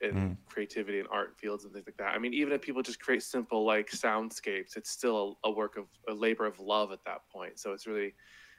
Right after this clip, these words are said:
Speaker 1: I, I, I get a lot of thrill of seeing people's works when they put just so much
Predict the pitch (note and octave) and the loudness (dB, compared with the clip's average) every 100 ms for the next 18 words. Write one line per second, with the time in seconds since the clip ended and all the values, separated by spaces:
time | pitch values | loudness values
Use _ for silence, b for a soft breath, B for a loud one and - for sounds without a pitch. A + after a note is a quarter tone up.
0 | _ C3+ D3+ D3+ D#3+ C#3+ C#3 C3+ A#2 A2+ | _ 4 6 6 4 2 4 6 8 6
1 | A2 - B2 A2 G#2 G2+ - A2 G2 G#2+ | 0 0 2 4 4 0 -2 -4 -4 -6
2 | G#2 G2 G2+ G2 - G#2 G2 - F2+ - | -4 -2 -4 -4 -10 -10 -8 -8 -10 -12
3 | - - G#2 G2+ | -14 -10 -8 -8